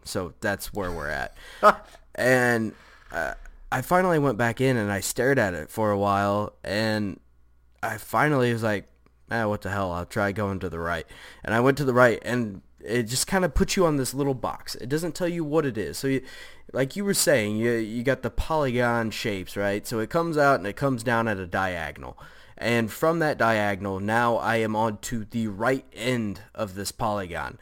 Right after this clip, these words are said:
Speaker 2: Right.
Speaker 1: And it, it's not labeled. It doesn't tell you anything.
Speaker 2: No.
Speaker 1: It just, and it's,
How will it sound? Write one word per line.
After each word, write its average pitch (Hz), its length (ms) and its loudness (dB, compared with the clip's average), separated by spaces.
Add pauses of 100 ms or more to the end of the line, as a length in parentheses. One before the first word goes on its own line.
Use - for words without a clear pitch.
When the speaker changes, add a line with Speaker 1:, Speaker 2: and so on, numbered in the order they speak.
(140)
Speaker 2:
Right. 85 240 -2
Speaker 1:
And 113 580 2 (1040)
it, 131 120 -4 (220)
it's 143 240 -4
not 104 300 -2
labeled. 147 460 0
It 95 100 -4
doesn't 107 320 -4
tell 175 280 -2
you 120 200 0
anything. 95 520 -4 (140)
Speaker 2:
No. 104 440 -2 (440)
Speaker 1:
It 120 220 0
just, - 380 0
and 143 200 4
it's, 147 200 4